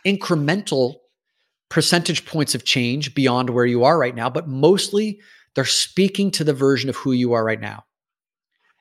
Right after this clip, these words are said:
And I would say ninety-five percent of the people in your life probably fall into that category. This last category is crucial. And these are the people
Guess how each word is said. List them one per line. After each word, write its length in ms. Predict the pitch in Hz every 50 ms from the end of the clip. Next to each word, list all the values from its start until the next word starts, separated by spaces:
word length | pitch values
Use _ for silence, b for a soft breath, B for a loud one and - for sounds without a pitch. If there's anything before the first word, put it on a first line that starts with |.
| _ -
And 120 | 170 165 165
I 120 | 170 190
would 120 | 220 240
say 160 | - - 202 180
ninety-five 680 | 147 135 139 147 180 202 202 208 196 - 180 175 170
percent 280 | - 160 - - 160 147
of 60 | 135
the 60 | -
people 240 | - 151 - 143 139
in 60 | 131
your 140 | 127 120 117
life 280 | 113 117 123 143 147 -
probably 340 | - - 135 131 135 135
fall 180 | 120 - 123 113
into 100 | 110 113
that 160 | 107 107 104 -
category. 480 | - 110 101 104 101 98 104 98 104 _ _ _ _ _ _ _ _ _ _ _ _ _ _ _ _ _ _ _ _ _ -
This 200 | - 143 - -
last 440 | 139 131 143 151 165 170 165 - -
category 600 | - 147 127 123 127 117 117 117 113 113 110 110
is 120 | 110 107
crucial. 500 | - - - 120 107 - - - - 160 _ _ _ _ _ _ _ _ _ _ _ _ _ _ _ _ _ _ _ _ -
And 160 | 139 127 127
these 200 | 120 147 165 165
are 40 | 190
the 80 | 196 202
people 640 | 202 190 170 151 160 - 143 135 127 131 - _